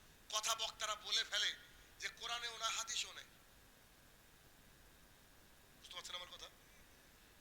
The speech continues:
আপনি যদি হজ করতে যান, বাড়িতে যদি ডেস্টিনি থাকে,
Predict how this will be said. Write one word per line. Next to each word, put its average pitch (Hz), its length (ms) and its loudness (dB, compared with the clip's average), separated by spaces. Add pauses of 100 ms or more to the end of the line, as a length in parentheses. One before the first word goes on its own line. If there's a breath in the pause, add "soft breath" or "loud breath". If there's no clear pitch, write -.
(600)
আপনি 196 400 8
যদি 277 220 2
হজ 247 340 6
করতে 262 320 4
যান, 254 280 6
বাড়িতে 240 380 6
যদি 254 200 0
ডেস্টিনি 240 480 0
থাকে, 202 360 2